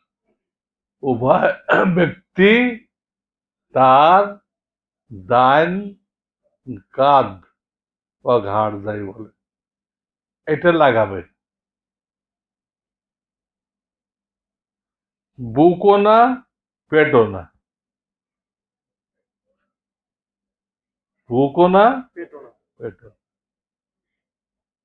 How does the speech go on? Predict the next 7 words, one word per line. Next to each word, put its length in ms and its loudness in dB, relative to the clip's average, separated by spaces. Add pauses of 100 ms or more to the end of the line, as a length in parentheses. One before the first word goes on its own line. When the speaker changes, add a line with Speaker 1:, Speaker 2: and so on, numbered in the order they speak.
(1120)
Speaker 1:
এই 140 -2
জায়গাটা 420 0
লাগাবে 480 0
একবার, 500 -10 (2750)
সুন্নত 360 -10
হয়ে 280 -12
গেল। 140 -20